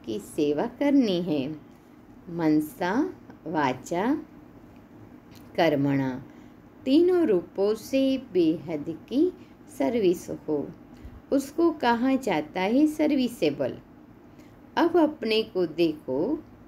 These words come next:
कि हम सर्विसेबल बने हैं। ऐसा सर्विसेबल फिर स्नेही भी बहुत होगा। अब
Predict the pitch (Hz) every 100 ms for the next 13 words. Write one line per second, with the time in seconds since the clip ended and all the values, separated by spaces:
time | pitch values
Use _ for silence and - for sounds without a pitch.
0 | - 185 175 196 269 311 302 - 190 185
1 | 220 208 - 226 214 220 202 175 151 147
2 | 151 165 185 262 226 170 - - - -
3 | - - - - - - - - 269 330
4 | 370 370 - 269 226 254 269 269 - 170
5 | 147 175 254 320 359 - - - 294 311
6 | - 294 311 320 339 311 330 - 220 190
7 | 202 - - 175 151 151 139 151 - -
8 | - - - - - 160 151